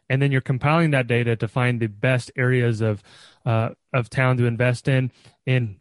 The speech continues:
preferably towns that are on the way up, that are being gentrified, that you can still get in at a good price point, but that are riding that wave up. Now, you also mentioned things to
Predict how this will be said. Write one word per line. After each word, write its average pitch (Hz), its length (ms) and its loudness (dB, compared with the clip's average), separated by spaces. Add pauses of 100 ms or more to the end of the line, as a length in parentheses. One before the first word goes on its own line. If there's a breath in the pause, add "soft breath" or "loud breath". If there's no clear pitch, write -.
(200)
preferably 143 640 2
towns 135 340 0
that 131 80 2
are 123 80 2
on 123 100 0
the 117 80 -4
way 120 180 2
up, 101 200 -4
that 120 100 0
are 110 120 -2
being 110 220 -2
gentrified, 120 640 -2
that 120 100 -2
you 110 100 -4
can 127 140 -4
still 135 240 -2
get 123 200 -2
in 123 220 0
at 113 140 0
a 113 60 -2
good 127 200 -2
price 127 300 -2
point, 147 320 -2 (260 loud breath)
but 120 140 -2
that 120 160 0
are 117 120 2
riding 117 340 0
that 117 200 -2
wave 110 240 -2
up. 107 260 -4 (720 soft breath)
Now, 156 180 2
you 151 180 4
also 226 240 0
mentioned 156 500 0
things 175 400 0
to 156 320 0